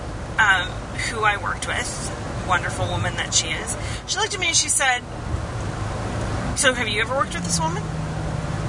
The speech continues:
"No." She goes, "So basically what's, what's happening is people are telling you their personal stories, and you don't know what the situations were, right?" And I go, "No, not really."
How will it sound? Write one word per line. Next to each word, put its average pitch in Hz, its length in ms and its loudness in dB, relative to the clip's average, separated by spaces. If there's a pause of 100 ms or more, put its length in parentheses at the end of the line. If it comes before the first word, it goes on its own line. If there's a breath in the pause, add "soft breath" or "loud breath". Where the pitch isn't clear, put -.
(540)
"No." 160 180 6 (680 loud breath)
She - 100 -4
goes, 285 120 0
"So 294 220 2 (100)
basically 349 500 2
what's, - 340 4 (360)
what's 254 180 2
happening 247 340 0
is 208 80 -2
people - 200 -6
are 220 60 0
telling 220 260 2
you 208 100 -2 (100)
their 247 220 6
personal 247 420 4
stories, 220 360 4 (320 loud breath)
and 247 160 4 (160)
you 330 140 0
don't 403 240 4
know 247 140 6
what 240 200 2
the - 60 -4
situations 214 680 4
were, - 200 -4
right?" 220 400 4
And - 80 -2
I 208 60 2
go, 190 140 0 (220)
"No, 220 200 8
not 196 180 6
really." 190 320 2